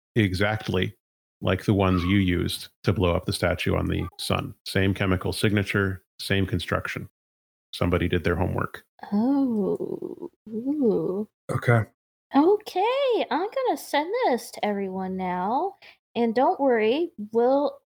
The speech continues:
Speaker 2: for your, um, goodwill, we will make sure that you guys are dealt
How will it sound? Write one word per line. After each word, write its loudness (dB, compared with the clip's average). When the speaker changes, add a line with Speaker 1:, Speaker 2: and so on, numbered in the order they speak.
Speaker 2:
for 0
your, 2
um, -2
goodwill, -2
we 2
will 4
make 0
sure 0
that 0
you -8
guys -2
are -2
dealt 2